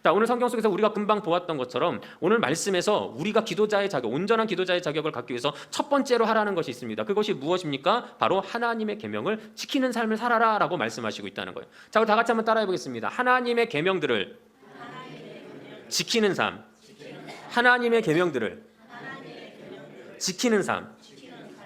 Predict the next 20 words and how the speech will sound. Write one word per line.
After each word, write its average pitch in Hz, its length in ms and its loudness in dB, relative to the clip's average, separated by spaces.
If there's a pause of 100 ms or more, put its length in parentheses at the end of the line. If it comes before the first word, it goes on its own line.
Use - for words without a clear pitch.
(120)
자, - 180 -12
그렇습니다. 143 400 0
하나님의 254 640 0
계명들을 139 680 -2
지키는 240 420 -2
삶을 220 280 -2
살아갈 208 340 2
때 202 80 2
그가 196 300 0
바로 214 200 4
온전한 160 460 0
기도자요, 127 480 -2 (160)
기도자의 120 460 -2
자격을 180 400 -2
갖는다라고 120 760 0 (120)
말씀하시고 127 760 -4
있다는 143 280 0
거예요. - 240 -8
자, 135 140 -4
그렇다면 208 420 2